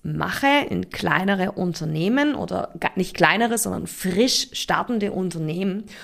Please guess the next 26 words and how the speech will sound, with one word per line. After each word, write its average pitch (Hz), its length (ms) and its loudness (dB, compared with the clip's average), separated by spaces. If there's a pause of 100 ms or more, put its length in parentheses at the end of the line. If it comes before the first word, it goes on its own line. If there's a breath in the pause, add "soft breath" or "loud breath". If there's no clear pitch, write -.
(480 loud breath)
Und 196 320 4
da 185 120 2
kommt 214 300 2
dann 175 140 0
oftmals 196 420 0
die 175 100 -6
Frage 185 500 -2
auf: 180 220 -4
„Hey, 214 480 0
ist 214 160 -2
es 214 100 -6
nicht 196 260 -2
risikoreich? 220 1300 2
Ist 220 240 -2
es 214 140 -4
nicht, 208 400 -2
ähm, 190 340 -2
hast 247 160 0
du 302 40 2
nicht 240 260 2
Angst, 226 260 0
dass 202 140 -2
dein 196 180 2
Geld 233 240 4
verloren 233 460 2
geht?“ 233 200 2